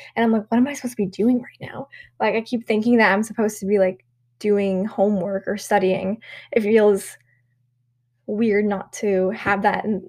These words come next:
the back of my mind. Or, like, I still feel guilty if I'm on YouTube or if I'm on my computer watching T V or something,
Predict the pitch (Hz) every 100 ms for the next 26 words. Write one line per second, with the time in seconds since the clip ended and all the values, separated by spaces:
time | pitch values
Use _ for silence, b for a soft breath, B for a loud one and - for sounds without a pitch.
0 | 214 208 196 190 190 190 196 185 180 214
1 | 220 - 233 226 B B B B _ _
2 | _ 285 277 - 269 277 269 262 214 190
3 | 208 254 269 262 _ _ _ _ _ _
4 | - 277 262 220 226 226 208 208 - 233
5 | 240 220 226 220 220 208 190 208 214 202
6 | 226 - 240 214 220 220 220 208 196 208
7 | 208 220 220 208 202 208 220 220 233 233